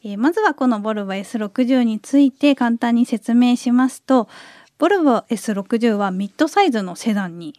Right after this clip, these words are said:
なります。例えば、メルセデスのCクラスやビーエムダブリュー三シリーズと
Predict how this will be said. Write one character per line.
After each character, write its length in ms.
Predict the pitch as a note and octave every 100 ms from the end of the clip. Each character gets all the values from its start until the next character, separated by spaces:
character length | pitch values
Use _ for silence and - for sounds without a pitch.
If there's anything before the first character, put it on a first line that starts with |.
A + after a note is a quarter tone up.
| _
な 100 | G3
り 140 | G3
ま 180 | G3 G3+
す。 180 | G3 - - - - A#3+ E4+
例 120 | F#4+
え 60 |
ば、 200 | C#4 D4
メ 160 | B3+ A3+
ル 100 | D4
セ 200 | D4 G4
デ 100 | E4+
ス 160 | - A3
の 160 | F#3+
C 260 | - A3+ A#3+
ク 160 | B3
ラ 140 | A#3 A3
ス 160 | -
や 280 | F#3 A3+ A#3 - - -
ビ 240 | A3+ B3+
ー 20 |
エ 60 | C4+
ム 120 | C4+
ダ 140 | C4 A#3
ブ 140 | G#3
リ 80 | F3+
ュ 80 | F3
ー 20 |
三 260 | - A#3+
シ 160 | C4 D#4
リ 160 | D#4 D4
ー 40 |
ズ 100 | B3
と 340 | - C#4 A#3+